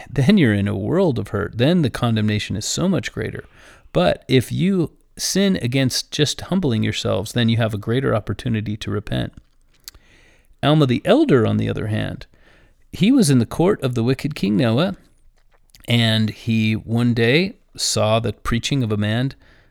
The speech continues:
named Abinadi, a, a, a prophet,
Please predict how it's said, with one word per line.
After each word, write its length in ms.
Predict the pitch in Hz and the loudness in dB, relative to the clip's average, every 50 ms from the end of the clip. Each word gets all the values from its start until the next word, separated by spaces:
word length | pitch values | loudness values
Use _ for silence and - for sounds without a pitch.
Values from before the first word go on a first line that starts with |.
| _ - | _ -4
named 240 | - 113 117 113 110 | 0 2 4 4 4
Abinadi, 760 | 113 107 113 110 110 110 107 113 123 151 165 147 113 107 - - - | 2 0 0 2 2 2 2 2 2 2 2 2 0 -2 -2 -6 -6
a, 40 | 107 | -6
a, 440 | 107 104 110 120 - - - - - | -4 -4 -4 -4 -6 -8 -10 -10 -8
a 80 | - 113 | -10 -10
prophet, 640 | - - - - 120 127 - - 233 - - - | -8 -6 -2 0 0 -2 -2 -4 -6 -6 -6 -12